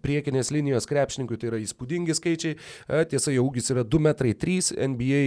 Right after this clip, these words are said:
mastu tai yra, a, na, tas, sakykim, na, vidurio puolėjas tai yra išvis ultra žemas ir tuo pačiu netgi kaip, kaip sunkusis kraštas, tai yra, e, sakykim, neaukštas krepšininkas, a, bet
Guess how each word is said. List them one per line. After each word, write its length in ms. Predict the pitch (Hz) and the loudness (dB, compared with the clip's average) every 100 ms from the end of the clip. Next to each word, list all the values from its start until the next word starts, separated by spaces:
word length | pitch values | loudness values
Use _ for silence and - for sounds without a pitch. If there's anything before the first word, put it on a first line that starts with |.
| 127 | 2
mastu 460 | 123 117 - 147 139 | 2 2 2 0 0
tai 160 | 127 | 2
yra, 220 | 113 120 113 - - - - | 2 2 0 -2 -10 -10 0
a, 160 | 120 | 2
na, 160 | 127 170 | 4 4
tas, 240 | 165 151 | 4 2
sakykim, 400 | 139 113 139 131 120 - - - - | 0 -2 -2 0 0 -2 -8 -12 -4
na, 140 | 147 - | -2 0
vidurio 400 | 131 185 165 147 | 0 4 6 6
puolėjas 480 | 139 135 120 104 - | 4 4 2 0 0
tai 140 | 110 | 2
yra 140 | 113 110 92 87 - | 4 4 4 -2 -2
išvis 640 | 143 110 104 131 190 - - | 0 0 0 2 2 -2 -4
ultra 400 | 127 185 - 196 | 0 0 2 4
žemas 460 | 165 185 180 180 - | 8 8 8 4 2
ir 240 | 165 160 | 0 2
tuo 80 | 170 | 0
pačiu 240 | 156 151 165 | -2 -2 0
netgi 240 | 156 143 | 0 0
kaip, 300 | - 151 - | -2 -2 -2
kaip 160 | 147 - | -6 -2
sunkusis 400 | 151 139 110 92 - | 0 2 0 0 4
kraštas, 400 | 123 - 123 - | 4 4 0 2
tai 80 | |
yra, 160 | 113 117 - - - - - | 4 4 2 -12 -16 -10 0
e, 160 | 120 120 | 4 4
sakykim, 400 | 101 117 - 131 | 4 0 0 2
neaukštas 720 | 131 156 147 104 - 95 80 - | 6 10 10 10 4 -2 -4 -2
krepšininkas, 640 | - 156 - 170 165 156 - - - - - | 4 4 4 -2 -2 -4 -6 -10 -18 -6 0
a, 240 | 117 123 117 | 2 4 4
bet 400 | 113 147 147 | 4 4 2